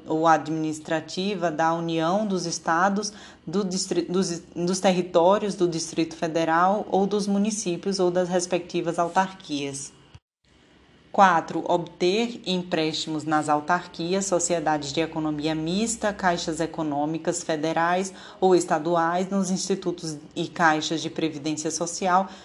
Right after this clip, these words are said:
bem como em qualquer estabelecimento de crédito mantido pelo governo ou de cuja administração este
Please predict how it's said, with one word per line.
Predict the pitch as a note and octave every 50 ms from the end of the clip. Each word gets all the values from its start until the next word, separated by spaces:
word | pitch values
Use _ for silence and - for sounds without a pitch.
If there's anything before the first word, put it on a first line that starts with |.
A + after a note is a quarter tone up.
| - - -
bem | G#3+ A3 A3
como | A3 - F#3+ F3+ F3 F#3 G3+ G#3
em | F#3+ - F3+
qualquer | E3+ F#3+ F3+ E3+ F3 - F#3+ F#3+ F#3+
estabelecimento | A3 - - F3+ F3 F3+ F3 F3 - - E3+ D#3+ D#3 D#3 -
de | D#3 - F3+
crédito | - - G3+ F#3 E3+ E3+ F3+ F3 F#3+ G3 - F#3+
mantido | F3+ E3+ E3 D#3+ D3+ - D#3+ D#3 D3 D3+
pelo | - F3+ F#3 G3
governo | F#3 E3+ E3+ D#3+ D#3+ - D#3 D#3+ F3 F3+ G3 G3
ou | G3 G3
de | F#3+ G3+
cuja | G3 - - G3+ G3 F#3 F#3+ F3+ - -
administração | F3 F#3 G3 F#3+ G3+ A3+ A3 A3 G#3 G#3 - - F#3+ F#3+ F#3 - - F#3 E3+ F3 F3+ F#3
este | F3 - - F3 F3 F#3 F#3 F#3 - - A3+ A3